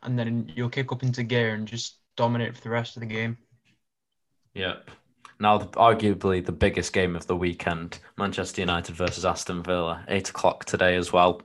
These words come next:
Speaker 2: Um, what are your thoughts going into this one, Joe? Of course, away at the big O T. <clears throat>
Speaker 1: I'm not sure.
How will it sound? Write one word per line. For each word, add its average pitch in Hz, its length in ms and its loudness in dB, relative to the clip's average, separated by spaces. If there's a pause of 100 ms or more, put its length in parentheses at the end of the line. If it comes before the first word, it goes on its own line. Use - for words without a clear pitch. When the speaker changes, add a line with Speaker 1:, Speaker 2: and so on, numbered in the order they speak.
(220)
Speaker 2:
Um, 85 500 -2 (920)
what 110 80 6
are - 40 6
your 107 80 4
thoughts 107 220 4
going 101 220 0
into 95 180 -4
this 98 160 -2
one, 90 140 -4
Joe? 90 200 2 (140)
Of - 120 -14
course, 90 240 -2
away 87 260 2
at - 200 -4
the 92 60 -6
big 87 220 -2
O 87 100 2
T. 87 360 -6 (300)
<clears throat> - 20 0 (1500)
Speaker 1:
I'm 170 120 6
not 175 160 8
sure. 135 480 6